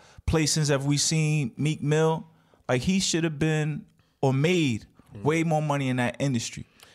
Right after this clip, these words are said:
Speaker 2: Got a lot of people to pay. Got a lot of people to pay. There's a lot of people who, I mean, I, I'm not one who's gonna say I'm an expert in contracts. I've seen, I've seen artist contracts before, so I'm not completely, uh,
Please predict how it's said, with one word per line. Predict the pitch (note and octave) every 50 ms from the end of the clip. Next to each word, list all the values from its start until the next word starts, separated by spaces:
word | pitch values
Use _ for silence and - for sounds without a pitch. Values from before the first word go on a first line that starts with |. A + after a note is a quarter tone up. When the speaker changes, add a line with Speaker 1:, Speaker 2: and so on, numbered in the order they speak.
| _ -
Speaker 2:
Got | A#2+ G#2+ G2+
a |
lot | G2+ G#2+ A2+ A#2
of | A2+
people | A#2+ C3+ C#3+ - C#3+
to | -
pay. | - - - - - _ _ _ _ _ _ _ _ _ _ _ _ _ _ _ _ _ -
Got | - G2 G2 G2
a | F#2+
lot | F#2+ G2 G2 G#2 G2 F#2+
of | G2 -
people | - G2+ F#2 - -
to | -
pay. | - G2 F2+ F2+
There's | E2 E2 F#2+ -
a | E2
lot | F2 F#2 F2
of | F2+ -
people | - G2+ F#2+ F#2+ F#2 F2+ E2 F2 - _ _ _ _ _ _ _ _ _ _ _
who, | - G2+ F#2+ F#2 F2+ - _ -
I | A#2+ B2
mean, | B2 A2+ A2+ A2 - - - - - - - - -
I, | - - - _ -
I'm | C3+ D3 D#3+ E3
not | E3 D#3 C#3+ B2+ C3
one | B2+ C3+ C3 B2
who's | B2+ B2 A#2
gonna | C3 A#2 A2+ G#2+
say | - B2 A#2+ A2+
I'm | A2 G#2+ G#2+
an | - -
expert | G#2 - - - A#2+ A2+ G2+
in | G2 G2
contracts. | - A2 G#2 G2+ A#2 - B2+ B2 B2 - B2
I've | D3+ C#3+
seen, | - E3+ E3+ E3 D3 C3 G#2+ - - -
I've | C#3+ C#3+
seen | - F#3 D#3
artist | C3 A#2 A2+ G#2 - -
contracts | - A2 G2+ G2 F#2+ E2+ - - -
before, | - E2+ - - C2+ C#2 D2+ -
so | - - G2+
I'm | G2 A2
not | A2+ A2 G2 -
completely, | - G2 F#2+ - A#2 G#2 F2 F#2+ G#2 G2+ G2 F#2 E2+ E2 D2 - - _ - _ _ _ _ _ _ _ _ _
uh, | - A2 G#2 F#2+ F#2 F2 E2 D2+